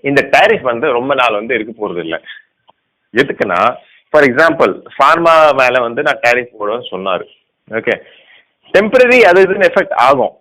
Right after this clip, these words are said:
டெஃபினட்டா. அதனால தான் மார்க்கெட் வந்து கீழே போயிட்டு இருக்கு. ஆனா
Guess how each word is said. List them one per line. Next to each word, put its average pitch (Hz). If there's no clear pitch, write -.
டெஃபினட்டா. 120
அதனால 135
தான் 135
மார்க்கெட் 127
வந்து 127
கீழே 147
போயிட்டு 107
இருக்கு. 85
ஆனா 131